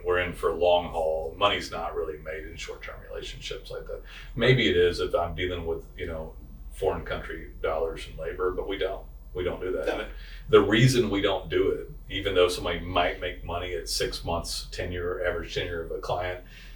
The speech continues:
Speaker 1: is because it doesn't work. So we've tried to utilize the labor and services,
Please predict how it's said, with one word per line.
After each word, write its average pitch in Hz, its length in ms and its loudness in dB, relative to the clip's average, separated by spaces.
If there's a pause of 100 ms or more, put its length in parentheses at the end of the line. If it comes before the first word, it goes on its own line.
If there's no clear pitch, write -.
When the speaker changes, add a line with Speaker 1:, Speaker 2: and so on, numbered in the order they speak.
(140)
Speaker 1:
is 90 180 0
because 85 960 2
it - 320 -6
doesn't - 400 -2
work. - 440 -4 (460)
So 92 280 6
we've 101 260 2
tried 95 340 8
to 85 100 -4
utilize 82 500 0
the - 80 -6
labor 82 540 -4
and 80 100 -8
services, - 760 -6